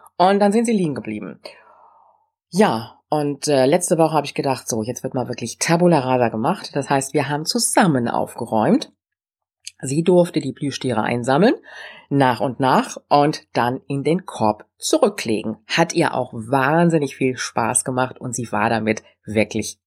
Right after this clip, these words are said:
beschäftigt. Ja, ich werd jetzt auch mal ein bisschen darauf achten, dass wir das jeden Abend machen.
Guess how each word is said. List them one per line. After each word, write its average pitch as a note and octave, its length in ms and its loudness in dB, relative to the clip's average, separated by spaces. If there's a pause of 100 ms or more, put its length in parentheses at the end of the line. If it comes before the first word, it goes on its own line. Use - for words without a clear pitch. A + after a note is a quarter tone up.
beschäftigt. - 960 -2 (1120)
Ja, B2 300 2
ich - 160 -4
werd A#2 120 2
jetzt - 140 -2
auch G#2+ 120 0
mal G#2+ 80 -2
ein G#2+ 60 -8
bisschen G#2+ 360 -2 (100)
darauf A2 320 2
achten, A2+ 400 -6
dass - 220 0
wir A2 80 -2
das - 400 -2
jeden A#2 240 -2
Abend - 240 -4
machen. - 400 -10